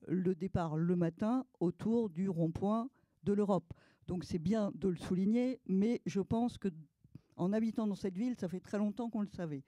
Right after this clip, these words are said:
Ça, c'est la deuxième chose. Donc aujourd'hui, vous parlez de moderniser la voie, pourquoi pas ? Donc je note un changement de, de discours. Euh, par contre, nous, nous restons toujours sur notre posture de dire que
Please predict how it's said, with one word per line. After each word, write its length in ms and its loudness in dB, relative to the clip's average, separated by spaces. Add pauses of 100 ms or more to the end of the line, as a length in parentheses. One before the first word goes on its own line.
(480)
Ça, 100 -2
c'est 120 -4
la 120 2
deuxième 300 0
chose. 200 0
Donc 200 0
aujourd'hui, 340 2
vous 100 0
parlez 300 2
de 80 2
moderniser 640 2
la 100 0
voie, 220 -2
pourquoi 360 -4
pas ? 220 -2 (460)
Donc 140 -10
je 140 -4
note 340 0
un 100 -6
changement 520 -2
de, 400 -4
de 220 -4
discours. 680 -2 (540)
Euh, 600 2 (180)
par 200 -4
contre, 500 -2 (360)
nous, 260 2
nous 160 2
restons 400 -2
toujours 320 -2
sur 140 -6
notre 180 -2
posture 440 -2
de 140 0
dire 300 -4
que 220 -2